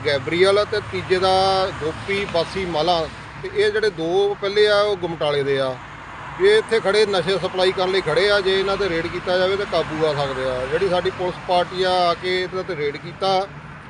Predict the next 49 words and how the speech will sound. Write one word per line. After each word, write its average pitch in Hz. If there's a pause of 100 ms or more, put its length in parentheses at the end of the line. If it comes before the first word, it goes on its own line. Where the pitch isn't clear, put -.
(280)
ਤੇ 190
ਮੌਕੇ 175
'ਤੇ 202
ਜਿਹੜਾ, 202 (600)
ਜਿਹੜਾ 185
ਕਾਰ 175
ਚਾਲਕ 196
ਆ, 202
ਉਹ 208
ਆਪਣੀ 196
ਗੱਡੀ 175
ਭਜਾ 190
ਕੇ 160
ਲੈ 165
ਗਿਆ, 170
ਜਿਹੜਾ 190
ਗੱਡੀ 165
ਦੇ 170
ਵਿੱਚ 160
ਬੈਠਾ 175
ਸੀ। 196
ਜਿਹੜੇ 202
ਬਾਹਰ 170
ਦੋ 190
ਬੰਦੇ 180
ਖੜ੍ਹੇ 185
ਸੀਗੇ, 196 (560)
ਉਹਨਾਂ 214
ਨੂੰ 226
ਪੁਲਿਸ 196 (100)
ਪਾਰਟੀ 202
ਨੇ 202
ਕਾਬੂ 170
ਕੀਤਾ, 214
ਜਿਨ੍ਹਾਂ 208
ਦੀ 208
ਤਲਾਸ਼ੀ 175
ਲੈਣ 185
ਤੋਂ 190
ਬਾਅਦ 190
ਉਹਨਾਂ 202
ਦੇ 208
ਕੋਲੋਂ 190 (880)
ਚਾਰ 180
ਸੌ 214
ਗ੍ਰਾਮ 202
ਸਾਹਿਲ 165
ਤੋਂ 202
ਤੇ 214